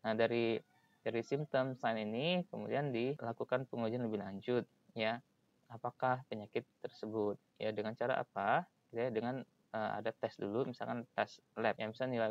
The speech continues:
lab yang menyimpang dari normal. Nah, ketiga ini, ya, tiga simptom dan juga tes ini nanti digunakan untuk menegakkan kriteria diagnosis. Ada di-, diagnosis kriteria. Nah, di-, nah, tergantung dari kriterianya,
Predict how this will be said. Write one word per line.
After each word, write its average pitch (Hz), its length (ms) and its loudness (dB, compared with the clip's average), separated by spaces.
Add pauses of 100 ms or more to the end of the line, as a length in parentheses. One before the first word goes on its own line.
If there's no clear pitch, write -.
lab 127 120 -2
yang 113 160 0
menyimpang 113 400 -4
dari 107 240 0 (160)
normal. 104 320 -6
Nah, 104 160 -8
ketiga 131 320 2
ini, 117 400 2
ya, 123 240 0
tiga 120 560 2 (400)
simptom 127 560 0
dan 113 160 -2
juga 113 160 0
tes - 160 -8
ini 117 160 -6
nanti 123 320 -2
digunakan 113 480 -6
untuk - 240 -6
menegakkan 123 560 -4
kriteria 151 1040 2
diagnosis. - 720 -6 (440)
Ada 123 160 0
di-, 110 160 2
diagnosis 117 400 -4
kriteria. 104 720 -6
Nah, 113 80 0
di-, 110 160 2 (160)
nah, 113 240 2 (240)
tergantung 135 320 4
dari 143 80 6
kriterianya, 127 720 0